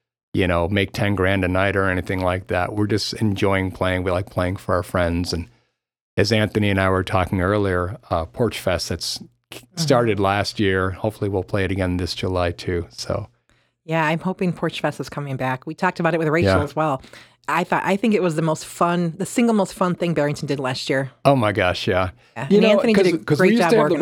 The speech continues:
Speaker 2: organizing.
Speaker 1: tent, remember? We used to have
Speaker 2: Yeah.
Speaker 1: the raw tent and the bands and all that, and, um, through a variety of reasons, um, you know, it, that kinda disappeared. So we don't have a lot of outside music. Yes, it's true. We do have this,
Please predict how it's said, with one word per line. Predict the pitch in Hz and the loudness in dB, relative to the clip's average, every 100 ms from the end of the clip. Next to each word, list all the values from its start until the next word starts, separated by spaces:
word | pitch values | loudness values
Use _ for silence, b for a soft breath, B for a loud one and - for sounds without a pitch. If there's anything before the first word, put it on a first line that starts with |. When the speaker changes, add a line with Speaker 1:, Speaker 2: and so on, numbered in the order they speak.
| 180 | 2
Speaker 2:
organizing. | 180 123 | 2 -2
Speaker 1:
tent, | 104 | -2
remember? | 107 120 131 180 | 0 0 0 0
We | 143 151 | 0 2
used | 180 | 2
to | 160 | 2
have | |
Speaker 2:
Yeah. | |
Speaker 1:
the | 127 | 2
raw | 135 139 | 2 2
tent | 147 135 | 0 -2
and | 113 | 0
the | |
bands | 117 127 131 | 0 0 0
and | 117 | 0
all | 127 127 | 2 2
that, | 123 127 | 2 2
and, | 113 107 b b b _ _ _ _ | 0 -2 b b b _ _ _ _
um, | 120 101 | 0 2
through | 92 117 107 | 0 0 2
a | 98 | 2
variety | 110 110 110 107 | 2 4 4 2
of | 101 98 117 - _ | 2 0 -6 -14 _
reasons, | 104 107 104 98 95 - 107 | 0 2 2 0 0 -2 -4
um, | 104 95 104 - | -2 -2 -4 -4
you | 107 | -2
know, | 101 95 | 0 0
it, | 95 - _ | -4 -8 _
that | 110 101 - | 0 0 -2
kinda | - 95 92 | -2 -2 0
disappeared. | 104 - 98 - 101 87 - - | -2 0 -4 -4 -2 -2 -2 -10
So | - 123 | -4 2
we | 131 160 | 4 4
don't | 180 151 | 2 2
have | 131 120 | 2 2
a | 113 | 0
lot | 104 104 110 | 2 2 2
of | 104 | 0
outside | 101 - - 95 | 0 -2 -2 -2
music. | 98 98 95 95 | 0 0 -2 0
Yes, | 131 123 | 0 0
it's | 143 - | -6 -4
true. | - 131 | -2 0
We | 131 | 0
do | 131 143 | 0 0
have | 123 120 | 0 -2
this, | 117 110 - | -2 -6 -8